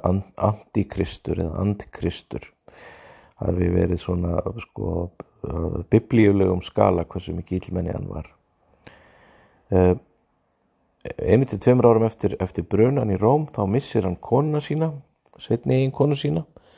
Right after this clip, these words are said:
hún hét Poppaea, og þá eiginlega hætti hann að hafa almennilega stjórn á sér og fór að haga sér ennþá verr og hafði þó hagað sér illa áður. Eh, lifði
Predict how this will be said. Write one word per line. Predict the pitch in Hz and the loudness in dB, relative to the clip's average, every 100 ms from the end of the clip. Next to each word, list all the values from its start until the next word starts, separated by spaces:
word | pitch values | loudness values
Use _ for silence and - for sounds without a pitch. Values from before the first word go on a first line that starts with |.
| - _ 98 | -20 _ 2
hún | 87 | 2
hét | - | 4
Poppaea, | 117 123 - 147 151 151 _ _ - - _ _ _ _ _ _ _ _ _ _ _ | 4 4 4 6 6 0 _ _ -20 -20 _ _ _ _ _ _ _ _ _ _ _
og | 104 - | 2 6
þá | 123 156 147 | 8 10 10
eiginlega | 131 123 101 98 101 - - - - - | 8 8 8 6 4 -8 -18 -18 -12 -6
hætti | 117 - 110 | -4 -2 0
hann | 92 92 | -2 0
að | 87 | -2
hafa | 90 85 85 - 85 | 0 0 -2 -2 0
almennilega | 87 80 82 | 0 0 -2
stjórn | - 127 131 147 | 2 2 4 0
á | |
sér | 127 120 104 | 0 -4 -4
og | |
fór | 95 95 | -4 -4
að | 92 | -4
haga | 92 | -4
sér | - - | -2 -2
ennþá | 113 - 92 | -2 0 2
verr | 107 147 117 | 2 2 0
og | 101 | 0
hafði | 107 101 - | 0 0 0
þó | 90 - 107 | -2 -2 -6
hagað | 101 98 | -4 -2
sér | 101 95 | -2 -2
illa | 107 - 92 - - | -2 -4 -6 -4 2
áður. | 113 139 151 - _ _ _ _ _ _ _ 90 | 2 4 0 -4 _ _ _ _ _ _ _ -2
Eh, | 87 90 90 - _ _ _ - _ 85 | 2 2 0 -4 _ _ _ -20 _ 0
lifði | 92 104 101 | 2 2 2